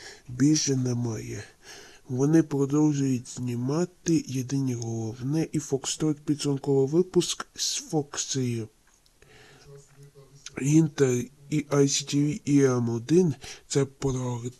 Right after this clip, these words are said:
телепрограми для всієї родини. Або цей, по цей, по він цей Фоксі, він стартує, Фокстрот підсумковий випуск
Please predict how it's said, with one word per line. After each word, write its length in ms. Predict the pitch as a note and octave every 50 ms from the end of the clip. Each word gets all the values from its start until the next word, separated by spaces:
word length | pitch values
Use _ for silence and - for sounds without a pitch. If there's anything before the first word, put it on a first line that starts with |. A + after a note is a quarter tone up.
| _ -
телепрограми 1200 | D3+ D3 C#3+ C#3+ C3+ - - C3+ C3+ C3 B2+ A#2+ B2+ C#3+ D3 D3+ D#3+ D#3+ D#3+ D#3 D3+ C#3+ C#3 C3+ - - - - - - - - - -
для 200 | C3+ C#3 C#3+ C#3
всієї 840 | C3+ - - - C3 B2+ B2 B2+ C3 C#3 C#3+ C#3+ C#3+ C#3 C3+ C3+ - - - - - - - - -
родини. 960 | C3 C3+ C3 C#3+ C#3 C#3 C3+ C3+ C3 B2+ B2 B2+ C3+ C3 A#2+ A2+ A2 A2 G#2+ - _ - - - - _ - - -
Або 320 | C#3 C#3 B2 B2 C#3 C#3+
цей, 460 | C#3 - - - D#3 D#3 C#3+ B2 - - _
по 140 | - C#3+ C#3+
цей, 380 | - - - - D3 D3+ D3 C3+ - - -
по 160 | C#3+ C#3+ C3+
він 200 | C#3 C#3+ C#3 C#3
цей 460 | C3 - - D3+ C#3 A#2+ A#2 A#2 A#2+
Фоксі, 680 | A2+ - - D#3+ F3 F#3 - - - - - D#3 C#3
він 280 | B2+ B2+ D#3+ F3 D#3 C#3
стартує, 1400 | B2+ - - - C#3 B2+ B2 A#2+ - - - _ - - A#2 A2+ A#2 B2 C3 C#3 C#3+ D3 D#3+ F3+ G3 G#3 G3 F#3+ - -
Фокстрот 520 | - D3+ C#3 - - - - D3 C3 A#2+
підсумковий 680 | - B2+ A#2 - - B2 A2+ - - B2+ A#2 A2 A2 G2+
випуск 520 | A#2 E3+ G3+ G3 - F3+ E3 - - -